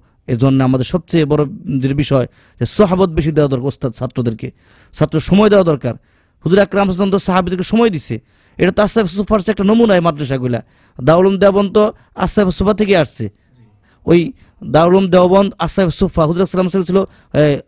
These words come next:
"আনা বুইস্তু মুআল্লিমান লিউতাম্মিমা মাকারিমাল আখলাক।" তিনি আখলাক শিক্ষা দিতে, কেমন শিক্ষা দিছে? সহবতের দ্বারা। এই সহবতের দাম বেশি। ওলামা ইকরাম ছাত্রদের পিছু সময় দেওয়া, মেহনত করা, সহবত দেওয়া, এটা সবচেয়ে গুরুত্বপূর্ণ বিষয়। আর আমাদের মেহনত, আ-, আমি সকল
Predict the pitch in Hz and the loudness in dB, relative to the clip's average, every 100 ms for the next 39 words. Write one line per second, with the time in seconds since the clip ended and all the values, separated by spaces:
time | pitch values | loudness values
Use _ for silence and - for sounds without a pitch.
0 | - 156 160 175 180 - 165 170 180 190 | -4 -2 0 0 0 0 2 4 4 2
1 | 175 156 170 - 190 190 185 170 165 180 | 0 0 0 0 0 0 0 0 0 0
2 | 175 170 175 180 170 117 _ _ _ - | 0 0 0 0 -2 -4 _ _ _ -4
3 | 165 220 226 226 - 190 190 165 226 226 | 0 0 0 -2 -2 -2 -2 0 0 -2
4 | 196 233 220 190 247 277 _ _ - 196 | 0 0 0 2 2 2 _ _ -4 0
5 | 175 165 151 131 120 123 _ _ _ _ | 0 0 -2 -2 -4 -6 _ _ _ _
6 | _ _ - 123 - 185 175 180 160 180 | _ _ -8 -4 0 0 2 0 0 0
7 | 160 135 135 147 156 175 165 165 190 - | -2 -6 -8 -2 0 0 0 0 -2 -4
8 | _ _ _ - 170 - 165 156 131 - | _ _ _ -6 -4 -2 0 0 -2 -4
9 | 139 - 160 156 147 156 226 147 151 151 | -4 0 0 2 0 -2 -2 0 0 -2
10 | - 156 - 147 147 151 151 156 - _ | -4 -6 -4 -4 -2 -2 0 -2 -2 _
11 | _ _ - - 208 - 165 214 220 202 | _ _ -6 -4 -2 -2 0 0 2 0
12 | 180 143 127 120 _ _ - 139 147 151 | 0 -2 -4 -6 _ _ -4 -2 0 0
13 | 156 151 147 147 - _ _ - 135 139 | 0 2 2 0 -6 _ _ -6 -2 0
14 | 139 147 143 - - - 180 190 156 | 0 0 0 -4 -8 -4 0 2 0